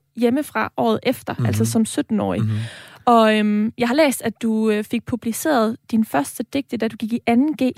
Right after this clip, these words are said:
Speaker 1: Der fik du optaget nogle, øh, digte i Hvedekorn.
Speaker 2: Ja.
Speaker 1: Hvornår i den her proces begynder du egentlig at, at skrive og bearbejde tanker, øh, med skrift?
Speaker 2: Mhm.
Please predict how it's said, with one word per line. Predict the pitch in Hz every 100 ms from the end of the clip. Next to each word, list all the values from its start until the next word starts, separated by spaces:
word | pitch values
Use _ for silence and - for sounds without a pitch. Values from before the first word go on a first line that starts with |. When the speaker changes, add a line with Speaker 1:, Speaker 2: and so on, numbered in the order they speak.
| -
Speaker 1:
Der | -
fik | - 226
du | -
optaget | 139 - 254 226
nogle, | 214 208 214 -
øh, | 220 -
digte | 262 - 247 -
i | 220 - -
Hvedekorn. | 247 285 311 - 214 220
Speaker 2:
Ja. | 120 104 90 -
Speaker 1:
Hvornår | 226 269 285 349 302 -
i | 240
den | 254 294
her | 269
proces | - 240 - 294 -
begynder | - - 349 269
du | 208 190
egentlig | 254 214 180 -
at, | - 196 - 208 _ _
at | 226
skrive | - - 254 269 294
og | 220
bearbejde | 220 214 - 269 202 202 208 - -
tanker, | - 220 233 269 254 -
øh, | 233 214
med | 214 226
skrift? | - 247 - - -
Speaker 2:
Mhm. | 117 104 120